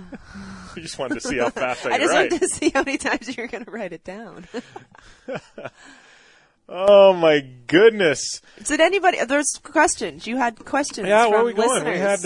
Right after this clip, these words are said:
Speaker 1: uh,
Speaker 2: Were we gonna do
Speaker 1: my
Speaker 2: that?
Speaker 1: phone was kinda blowing up, yeah. We just started talking. And yeah, those of you guys wanna hear us talk more, Project Action dropping this Thursday. We got, like, an hour with Jolene on there. And that one we're not bleeping any words, so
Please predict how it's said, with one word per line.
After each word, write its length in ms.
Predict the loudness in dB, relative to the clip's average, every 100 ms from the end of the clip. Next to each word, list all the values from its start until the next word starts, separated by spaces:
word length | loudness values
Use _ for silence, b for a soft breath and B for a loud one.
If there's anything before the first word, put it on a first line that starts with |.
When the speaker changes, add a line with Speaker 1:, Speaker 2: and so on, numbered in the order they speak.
| -2 -2
Speaker 1:
uh, 20 |
Speaker 2:
Were 80 | -6
we 120 | -8
gonna 280 | -10 -12 -12
do 160 | -8
Speaker 1:
my 100 | -6
Speaker 2:
that? 140 | -4 -4
Speaker 1:
phone 180 | -6
was 160 | -6 -10
kinda 160 | -10 -12
blowing 400 | -8 -8 -6 -8
up, 220 | -10 -12
yeah. 360 | -14 -12 -14
We 120 | -18 -18
just 180 | -18
started 380 | -14 -12 -12 -12
talking. 440 | -8 -8 -8 -14 -10
And 360 | -10 -10 -6
yeah, 240 | 0 2 2
those 220 | -2 -4
of 40 |
you 60 | -4
guys 200 | -4 -4
wanna 140 | -6 -6
hear 100 | -8
us 100 | -6
talk 300 | -6 -6 -6
more, 240 | -6 -6
Project 480 | -4 -4 -4 -6 -4
Action 420 | -4 -4 -8 -10
dropping 340 | -6 -6 -8
this 200 | -12 -12
Thursday. 400 | -10 -10 -10 -10
We 80 | -8
got, 160 | -8 -6
like, 120 | -8
an 120 | -10 -10
hour 380 | -4 -2 0
with 160 | -4 -6
Jolene 400 | -8 -8 -8 -10
on 160 | -10 -8
there. 300 | -8 -8 -6
And 100 | -2
that 220 | -2 0
one 160 | -4
we're 80 | -4
not 180 | -4 -4
bleeping 260 | -8 -12 -14
any 100 | -12
words, 400 | -12 -12 -14 -16
so 280 | -14 -14